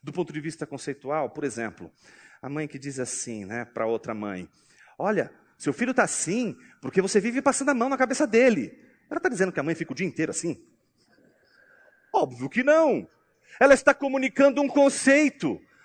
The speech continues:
através de uma imagem maravilhosa. Você pode dizer pra sua colega, "Olha, o problema é que você é linguaruda. Ah, você não vai pedir pra ela, <laughs> deixa eu ver o tamanho da língua." Não, não é isso. Você não tá dizendo que a pessoa tem uma língua gigante.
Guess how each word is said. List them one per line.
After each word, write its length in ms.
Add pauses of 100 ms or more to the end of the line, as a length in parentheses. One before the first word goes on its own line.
através 380
de 60
uma 100
imagem 340
maravilhosa. 840
Você 120
pode 200
dizer 220
pra 120
sua 160
colega, 380
"Olha, 300 (200)
o 40
problema 260
é 40
que 60
você 160
é 40
linguaruda. 680 (840)
Ah, 180
você 120
não 80
vai 120
pedir 220
pra 120
ela, 140
<laughs> 0
deixa 240
eu 60
ver 240
o 40
tamanho 340
da 100
língua." 320
Não, 420 (560)
não 220
é 120
isso. 320
Você 80
não 80
tá 140
dizendo 580
que 80
a 60
pessoa 280
tem 120
uma 140
língua 260
gigante. 720